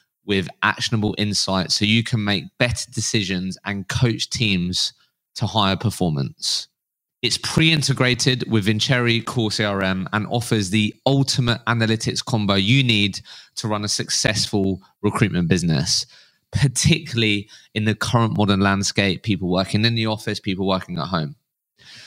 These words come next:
You're gonna be able to get access to a library of fifty plus out-of-the-box best practice dashboards. We all love a dashboard.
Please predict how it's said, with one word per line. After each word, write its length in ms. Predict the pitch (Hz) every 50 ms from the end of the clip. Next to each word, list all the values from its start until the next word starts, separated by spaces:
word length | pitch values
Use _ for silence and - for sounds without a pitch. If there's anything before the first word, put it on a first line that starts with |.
| - - - - _ -
You're 100 | 127 135
gonna 140 | 151 147 143
be 80 | 151
able 120 | 143 135 123
to 120 | - 139
get 180 | 123 135 117 -
access 380 | 127 120 - - - 123 113
to 240 | - - - 123 110 -
a 120 | 107 113
library 480 | 110 117 123 123 120 117 101 117 107 80
of 300 | 90 104 101 - - - _
fifty 500 | - - - - 170 160 165 - - 135
plus 520 | 120 - - 135 117 113 110 - - - - _ -
out-of-the-box 960 | - 143 156 147 - 139 131 120 127 117 113 - 127 113 98 - - - - - - _ _ _ -
best 500 | 135 131 139 135 - - - _ _ -
practice 520 | - - 135 - - - - 123 107 - -
dashboards. 800 | - 143 127 113 - - - 113 110 110 107 98 - - - - _ _ _ _ -
We 100 | - 110
all 140 | 120 123 117
love 160 | 117 113 98
a 20 | 101
dashboard. 640 | 92 104 101 - - - 98 95 98 95 90